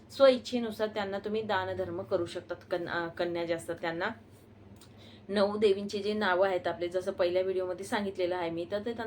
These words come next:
नऊ देवींचं नाव घेऊन तुम्हाला त्यांची पूजा करायची आहे. यथाशक्ती तुमच्या मनापासून तुम्ही पूजा करा. कुमारिका जेवण कसं द्यावं किंवा पूजा कशी करावी तो व्हिडिओ आपला येईल, त्यामध्ये मी तुम्हाला सांगेल. पण या पद्धतीने तुम्ही उद्यापन या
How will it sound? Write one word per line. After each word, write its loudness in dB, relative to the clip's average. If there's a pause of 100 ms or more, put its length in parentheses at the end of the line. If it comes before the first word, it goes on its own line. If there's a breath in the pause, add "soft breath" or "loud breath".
नऊ -2
देवींचं 0
नाव 4
घेऊन -2
तुम्हाला 0
त्यांची -6
पूजा -2
करायची -2
आहे. -2 (380 loud breath)
यथाशक्ती -2
तुमच्या -4
मनापासून -6
तुम्ही -6 (140)
पूजा 0
करा. -4 (380 loud breath)
कुमारिका 2
जेवण 0
कसं -4
द्यावं 4
किंवा -2
पूजा -4
कशी -8
करावी -2
तो -2
व्हिडिओ 2
आपला 0
येईल, 2
त्यामध्ये -2
मी -4
तुम्हाला -4
सांगेल. -2
पण -6
या 2
पद्धतीने -4
तुम्ही -2 (100)
उद्यापन 2
या 2